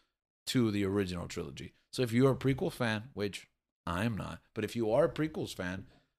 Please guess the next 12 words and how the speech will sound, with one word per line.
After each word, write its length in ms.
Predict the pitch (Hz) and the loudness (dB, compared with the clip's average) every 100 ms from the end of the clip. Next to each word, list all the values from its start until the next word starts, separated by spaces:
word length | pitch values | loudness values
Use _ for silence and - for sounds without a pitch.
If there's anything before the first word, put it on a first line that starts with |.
| - | 0
I 120 | 110 | 2
think 300 | 123 127 113 | 2 -2 0
you 120 | 123 | 2
got 200 | 113 95 | 4 2
a 120 | 85 | 0
lot, 400 | 80 87 95 82 - - - _ _ _ _ | -4 -2 -2 -2 -10 -16 -18 _ _ _ _
uh, 260 | 95 85 80 | -2 0 -2
served 320 | - 113 92 | -2 0 0
on 100 | 92 | -4
your 120 | 92 | -6
plate 260 | - 101 65 | -6 -4 -4
here. 300 | 82 80 | -6 -8